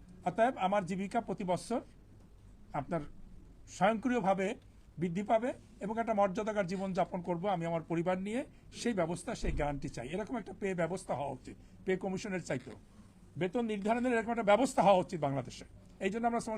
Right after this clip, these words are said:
সংস্কার কমিশন কিন্তু একটা স্থায়ী পে কমিশনের কথা বলেছি এবং একটা জাতীয় ন্যূনতম মজুরির কথা বলেছি, যে তার ভিত্তিতে যেন উপরের দিকে সবার মজুরি নির্ধারিত হয়। আমি আশা করব আপনারা যে, আহ, দাবিগুলো জানাবেন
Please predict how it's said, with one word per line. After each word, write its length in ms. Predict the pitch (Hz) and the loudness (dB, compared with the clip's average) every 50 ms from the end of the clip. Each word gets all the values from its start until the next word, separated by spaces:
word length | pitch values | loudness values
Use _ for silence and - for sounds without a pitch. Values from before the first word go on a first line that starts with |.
| - | -4
সংস্কার 300 | 240 220 - 247 233 196 226 | -4 -4 -2 -2 -4 -4 -4
কমিশন 240 | 208 208 - 233 202 190 | -6 -6 -8 -8 -8 -8
কিন্তু 200 | 196 185 - - 262 - - - - - - 196 | -10 -8 -8 -8 -8 -8 -10 -14 -12 -8 -6 -6
একটা 120 | - - 196 185 - | -2 -2 -2 -2 0
স্থায়ী 200 | - 233 220 208 - | 2 2 2 2 2
পে 60 | 220 202 208 | 0 -2 0
কমিশনের 340 | 226 214 202 - 220 190 170 | -2 -6 -6 -6 -6 -6 -4
কথা 140 | 151 131 143 123 | -4 -4 -4 -6
বলেছি 260 | 123 113 113 - - - - - - - - - - - - - - - - - - - - - 180 | -8 -10 -14 -16 -18 -18 -20 -20 -20 -20 -20 -20 -18 -18 -18 -18 -20 -20 -20 -20 -20 -20 -10 -4 -4
এবং 100 | 185 202 214 | -2 0 0
একটা 120 | 214 208 175 196 | 0 2 4 4
জাতীয় 220 | 190 185 - 233 220 | 4 4 4 0 -2
ন্যূনতম 280 | 202 202 208 208 - 202 196 180 | -2 -2 -2 -2 -2 -2 -2 0
মজুরির 320 | 175 165 185 175 180 160 151 | 0 0 0 0 0 -2 -2
কথা 140 | 139 - 143 120 | -4 -6 -6 -8
বলেছি, 280 | 117 113 110 - - 90 - - - - - - - - - - - - - - - - - - 147 | -8 -10 -12 -14 -16 -18 -18 -20 -20 -20 -20 -20 -20 -20 -20 -20 -20 -20 -20 -20 -20 -20 -14 -8 -4
যে 80 | 165 175 - | 0 4 6
তার 160 | 202 196 233 214 165 | 8 8 8 8 6
ভিত্তিতে 300 | 226 233 - 233 - 226 | 2 0 0 -2 -2 0
যেন 100 | 208 214 208 190 | 0 0 0 0
উপরের 180 | - 202 190 175 | 0 0 0 0
দিকে 120 | 185 175 170 - | 0 -2 -2 -2
সবার 200 | 185 156 175 190 170 | 0 0 0 0 0
মজুরি 240 | 156 143 170 185 262 - - - - - - - - - - - 156 | -2 -2 -2 -4 -4 -6 -10 -14 -18 -20 -20 -20 -20 -20 -8 -4 -2
নির্ধারিত 380 | 165 170 131 135 127 127 120 - 120 - | -2 0 0 -2 -4 -4 -6 -8 -12 -14
হয়। 140 | 101 98 - - - - - - - - - | -14 -16 -18 -20 -20 -20 -20 -20 -12 -6 -4
আমি 100 | 165 190 185 175 | 0 2 2 2
আশা 120 | - 247 240 269 | 4 2 2 2
করব 140 | 262 247 247 220 208 | 4 6 6 6 6
আপনারা 220 | - 220 214 220 190 220 | 6 4 2 4 4 2
যে, 60 | 214 | 2
আহ, 720 | 208 196 - - - - - - - - 170 170 160 160 170 - - - - - - - - - - - - - - - - - - 143 170 | 0 0 -4 -10 -20 -20 -20 -10 0 4 6 6 6 4 2 -4 -10 -20 -20 -20 -20 -20 -20 -20 -20 -20 -20 -20 -20 -20 -20 -12 0 4 4
দাবিগুলো 320 | 175 185 208 190 208 202 185 180 | 4 6 4 2 2 2 4 4
জানাবেন 280 | 170 190 190 190 202 | 4 4 4 2 2